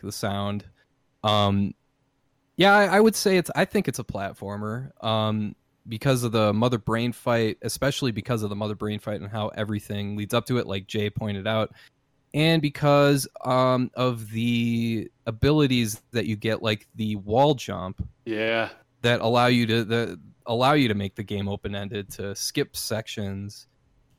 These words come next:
Speaker 2: That
Speaker 1: and
Speaker 2: and the
Speaker 1: stuff like
Speaker 2: freeze
Speaker 1: that.
Speaker 2: mechanic. Those two were in my head. I was like,
Speaker 1: Yeah,
Speaker 2: "Yeah." You can kinda do some fun
Speaker 1: exactly.
Speaker 2: things with them.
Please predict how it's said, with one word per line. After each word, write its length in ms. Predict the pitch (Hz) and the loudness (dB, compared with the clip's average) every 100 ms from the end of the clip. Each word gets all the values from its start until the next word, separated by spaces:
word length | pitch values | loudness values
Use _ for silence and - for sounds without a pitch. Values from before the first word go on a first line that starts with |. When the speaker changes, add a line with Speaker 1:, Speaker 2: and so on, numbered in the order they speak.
| - | 2
Speaker 2:
That 60 | |
Speaker 1:
and 120 | 160 | 4
Speaker 2:
and 20 | 175 | 4
the 20 | |
Speaker 1:
stuff 100 | 135 | 0
like 40 | |
Speaker 2:
freeze 240 | - 156 135 | 2 2 2
Speaker 1:
that. 100 | 127 | -2
Speaker 2:
mechanic. 360 | 98 120 117 | -2 -4 -4
Those 200 | - 147 | 0 0
two 260 | 147 165 139 | 4 4 4
were 180 | 123 120 | 2 0
in 80 | 120 | 0
my 100 | 120 | 0
head. 140 | 127 | 0
I 20 | |
was 120 | 120 | 0
like, 100 | 156 | -2
Speaker 1:
Yeah, 100 | 180 | 2
Speaker 2:
"Yeah." 560 | 190 185 147 110 101 98 120 - - - | 6 6 6 4 2 -4 -10 -14 -16 -6
You 80 | |
can 0 | |
kinda 180 | 143 156 | 0 2
do 100 | 139 | 4
some 160 | 135 127 | 2 0
fun 200 | 123 131 | 0 -2
Speaker 1:
exactly. 220 | 123 113 127 | -2 -4 -4
Speaker 2:
things 140 | 120 | -4
with 100 | 117 | -8
them. 140 | 120 | -12